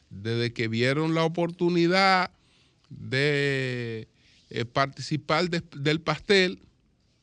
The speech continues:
pues lo hicieron descaradamente. No, no sé en el caso de él, no creo, pero, pero sí familiares, eh, muy, muy próximos, y tal vez por ahí se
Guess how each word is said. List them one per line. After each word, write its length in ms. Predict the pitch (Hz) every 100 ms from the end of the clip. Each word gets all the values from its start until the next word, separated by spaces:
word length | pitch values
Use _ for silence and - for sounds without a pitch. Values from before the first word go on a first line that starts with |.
| _ _ _ -
pues 200 | 135 131
lo 100 | 131
hicieron 360 | - 175 185
descaradamente. 960 | 131 120 120 127 139 269 262 147 - - _ _ _ _ - 92 90 85 87 95
No, 480 | 95 101 107 110 101 _ _ _ _
no 220 | 92 98 104
sé 420 | - 113 113 110
en 100 | 107
el 140 | 95
caso 340 | - 123 113 101
de 140 | 151
él, 80 | 139
no 120 | 107
creo, 300 | - 113 110
pero, 320 | 104 98 92 - - _
pero 240 | - 104 101
sí 360 | - 131 143
familiares, 800 | 139 113 107 101 120 127 117 - - _ _ _ - _
eh, 480 | 101 101 98 95 92 _ _ -
muy, 720 | 110 139 131 120 104 98 - _ _ _
muy 200 | 104 143
próximos, 680 | 156 196 202 - - 165 214 _ _ _ _ _
y 380 | 131 214 262 277 _ _ -
tal 220 | 190 202
vez 220 | 202 208
por 220 | 208 196 196
ahí 380 | 190 208 208 -
se 840 | - 151 151 147 139 131 123